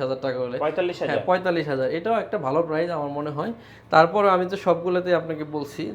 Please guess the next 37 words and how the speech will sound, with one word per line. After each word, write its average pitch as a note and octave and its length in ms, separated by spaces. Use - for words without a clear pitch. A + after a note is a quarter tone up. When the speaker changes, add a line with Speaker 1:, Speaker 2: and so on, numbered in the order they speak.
Speaker 1:
যে C#3+ 100
আমাদের D3+ 260
মার্কেট D3+ 260
চ্যালেঞ্জিং D#3 380
প্রাইস, D3+ 300
Speaker 2:
জি। B2 140
Speaker 1:
আমরা D#3 220
সবচেয়ে F3+ 360
কম F#3+ 200
দামে F#3+ 260
সেল E3 220
করব, F3+ 140
এটাই D#3 280
হচ্ছে C#3 200
আমাদের C3+ 240
লক্ষ্য। A#2+ 260
Speaker 2:
ওকে। B2+ 180
Speaker 1:
এরপর F3 200
এটা G3 120
দেখেন, G3 260
এটা E3 120
সর্বশেষ F3+ 460
দেখিয়ে F#3 260
বিদায় F#3 240
নিব E3 180
আপনাদের D#3 280
Speaker 2:
টেন D#3+ 100
Speaker 1:
থেকে। D#3 40
Speaker 2:
জেনারেশন। D#3 320
Speaker 1:
টি G#3+ 120
ফোরটিন G3+ 480
এস, C4 120
Core F#3+ 240
i - 20
seven-এর F#3+ 420
টেন G3+ 160
জেনারেশন, G#3 540